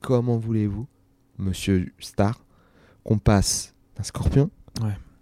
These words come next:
Speaker 1: à un jaguar ?
Speaker 2: Après, je sais pas exactement quelle catégorie d'animal c'est le scorpion, mais c'est quand même assez loin de, c'est pas un mammifère, quoi. Donc, euh, c'est vrai
Speaker 1: Non,
Speaker 2: que,
Speaker 1: mais même en
Speaker 2: euh,
Speaker 1: termes de ressemblance, je veux dire,
Speaker 2: hmm.
Speaker 1: ça se ressemble pas du tout, du tout. Donc, je le vois tous les jours dans le miroir, je suis dégoûté. Et ça me rend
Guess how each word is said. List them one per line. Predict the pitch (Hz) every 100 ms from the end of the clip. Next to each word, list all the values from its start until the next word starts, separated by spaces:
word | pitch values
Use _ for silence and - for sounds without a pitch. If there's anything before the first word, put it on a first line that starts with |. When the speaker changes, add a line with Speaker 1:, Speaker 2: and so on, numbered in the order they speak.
| _ -
Speaker 1:
à | 101
un | 98
jaguar ? | 92 90 90
Speaker 2:
Après, | - 127
je |
sais | -
pas | 127
exactement | 123 117 - 120
quelle | 120 107
catégorie | 123 117 117
d'animal | 120 117 120 117
c'est | 123
le | 117
scorpion, | 107 117 - 123
mais | 110
c'est | -
quand |
même | 107
assez | 107 117
loin | 110 117
de, | 113
c'est | -
pas | 123
un |
mammifère, | 123 127 127 - 120
quoi. | - 104
Donc, | 107 -
euh, | 98 104
c'est | -
vrai | 107
Speaker 1:
Non, | 143
Speaker 2:
que, | 143
Speaker 1:
mais |
même | 107 107
en | 107
Speaker 2:
euh, |
Speaker 1:
termes | 110 120 113
de |
ressemblance, | 113 117 110 117 110 113 113 113
je | 98
veux | 98
dire, | 110
Speaker 2:
hmm. |
Speaker 1:
ça | 107
se | 98
ressemble | 107 - 95 92 -
pas | 104 98 98 98 98 98 98 98
du | 85 82
tout, | - - 98 - -
du | -
tout. | - - - - - - -
Donc, | 147 120
je | 113
le |
vois | 131 131 135
tous | - 170
les | 160 151
jours | 147 143
dans | 120
le | 117
miroir, | 117 117 120 120 117 -
je | -
suis | - - - _
dégoûté. | - - - - - _ _ _ _ _ _ _
Et | 113
ça | - - 127
me | 131 135
rend | 135 156